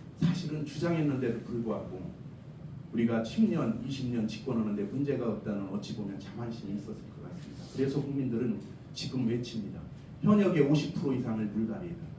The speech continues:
호남은 육칠십 프로 이상의 지금 현역들을 물갈이해달라고 합니다. 여론조사에 나오는 대로라면 현역을 물갈이해서 새롭게 판짜해서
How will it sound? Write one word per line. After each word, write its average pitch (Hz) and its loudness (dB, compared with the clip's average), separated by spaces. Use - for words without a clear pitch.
호남은 180 8
육칠십 - 2
프로 - 0
이상의 123 0
지금 160 4
현역들을 156 6
물갈이해달라고 110 0
합니다. 90 -8
여론조사에 139 6
나오는 120 0
대로라면 107 -2
현역을 208 8
물갈이해서 143 4
새롭게 196 0
판짜해서 156 0